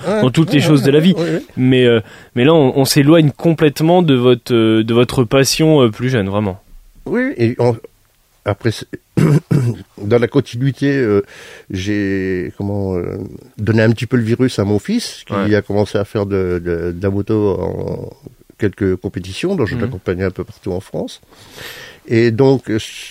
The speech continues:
Speaker 1: pour en revenir, euh, à ma fille.
Speaker 2: Va-, votre fille, vous, elle vous redonne le virus de,
Speaker 1: Voilà.
Speaker 2: que vous aviez étant petit,
Speaker 1: J'ai,
Speaker 2: à l'inverse.
Speaker 1: voilà. Suite à un accident, euh, je suis immobilisé, euh, à mon domicile. Et, euh, forcément, euh, je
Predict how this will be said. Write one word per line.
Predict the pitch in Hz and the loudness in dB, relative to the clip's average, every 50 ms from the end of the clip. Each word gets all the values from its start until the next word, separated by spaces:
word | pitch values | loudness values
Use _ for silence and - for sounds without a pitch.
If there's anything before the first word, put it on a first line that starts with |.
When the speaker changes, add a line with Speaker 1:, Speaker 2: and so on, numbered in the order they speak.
| - _ | -20 _
Speaker 1:
pour | - 120 110 113 | -4 -2 0 0
en | 123 110 | 0 0
revenir, | 104 107 120 123 127 131 131 131 95 101 | 0 0 2 2 2 2 2 2 2 2
euh, | 101 101 101 - | 2 0 0 -2
à | - 107 | -2 -2
ma | 104 104 | -2 -2
fille. | 98 - 180 196 202 151 98 92 - - - | -2 -2 -4 -4 -2 -2 -2 -2 -4 -8 -8
Speaker 2:
Va-, | 120 113 113 123 120 117 98 | -6 -2 0 0 0 0 -2
votre | 117 127 123 120 120 117 | -6 -6 -2 -2 -2 -2
fille, | - 160 165 156 | 0 0 0 2
vous, | 143 151 165 160 | 2 4 4 4
elle | 139 | 4
vous | 120 120 120 | 4 2 2
redonne | 123 156 160 160 165 165 156 | 4 4 4 4 4 4 4
le | 147 | 4
virus | 135 131 131 127 131 147 135 107 | 4 2 2 2 2 2 2 4
de, | 107 | 4
Speaker 1:
Voilà. | 127 127 110 | 4 4 4
Speaker 2:
que | 110 127 | 4 2
vous | 120 117 | 4 4
aviez | 120 117 123 143 139 | 4 4 4 4 2
étant | 131 135 123 | 2 2 0
petit, | 120 123 120 113 113 104 | -2 -2 -4 -2 -2 -2
Speaker 1:
J'ai, | 98 87 95 104 | -2 0 0 0
Speaker 2:
à | |
l'inverse. | 101 101 101 98 95 92 - - - _ | 0 2 2 2 0 -2 -4 -8 -14 _
Speaker 1:
voilà. | - 98 92 90 - | -6 -4 -4 -4 -6
Suite | - - - - 151 135 - | -8 -8 -4 -2 -2 0 2
à | 120 110 | 2 2
un | 107 113 | 4 2
accident, | 107 - - - 101 120 127 143 160 165 180 175 - - | 0 0 -2 -2 0 2 2 4 2 2 0 -2 -6 -4
euh, | 110 101 101 104 104 101 98 98 98 95 95 90 | -2 0 2 2 2 2 2 2 2 0 0 -2
je | 90 101 | -2 -4
suis | 90 - - 117 113 | -6 -6 -4 -4 -2
immobilisé, | 113 113 120 113 107 107 110 117 107 110 117 120 120 120 | 0 2 2 2 0 -2 -2 -2 -2 0 0 0 0 0
euh, | 107 95 90 92 90 90 90 87 85 85 87 90 92 92 - - - 104 - - - - - 120 - - - _ - | 0 0 0 0 0 -2 -2 -2 -4 -4 -6 -6 -8 -10 -10 -12 -12 -12 -14 -14 -14 -16 -16 -18 -18 -20 -14 _ -4
à | 101 | -2
mon | 98 101 | 0 0
domicile. | 95 98 92 92 - - 170 190 208 247 - - - - - - - - - _ _ _ - | 0 0 -2 -4 -2 0 0 0 0 -2 -10 -14 -20 -20 -20 -20 -20 -20 -20 _ _ _ -2
Et, | 110 117 123 127 123 | 0 0 2 2 2
euh, | 110 101 98 98 92 92 95 92 92 90 87 | 2 2 2 0 0 0 -2 -2 -4 -6 -6
forcément, | - - 104 - - 110 104 123 165 190 175 123 | -6 -6 -6 -4 -2 -2 0 0 0 0 0 0
euh, | 107 101 98 98 95 92 87 92 95 - - _ _ _ _ _ _ _ _ _ _ _ _ _ _ - - | 0 0 0 0 -2 -2 -2 -4 -6 -8 -12 _ _ _ _ _ _ _ _ _ _ _ _ _ _ -14 -10
je | - | -6